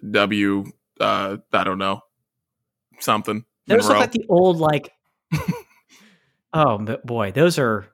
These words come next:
Speaker 1: You
Speaker 2: those look
Speaker 1: sure?
Speaker 2: like helmets from the eighties or the seventies or something from international play.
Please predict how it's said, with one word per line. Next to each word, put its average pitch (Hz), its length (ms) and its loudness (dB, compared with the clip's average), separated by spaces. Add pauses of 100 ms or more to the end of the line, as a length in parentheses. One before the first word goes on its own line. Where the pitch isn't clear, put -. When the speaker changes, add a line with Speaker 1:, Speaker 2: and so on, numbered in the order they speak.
(160)
Speaker 1:
You 392 100 -6
Speaker 2:
those 180 160 6
look 180 80 6
Speaker 1:
sure? 165 80 8
Speaker 2:
like 151 120 4
helmets 143 220 0
from 139 140 0
the 117 180 -4
eighties 110 720 -2 (420)
or 135 220 2
the 117 100 -2
seventies 110 920 -2
or 120 120 -2
something 110 420 -2
from 107 540 -2 (280)
international 120 720 2
play. 95 540 -4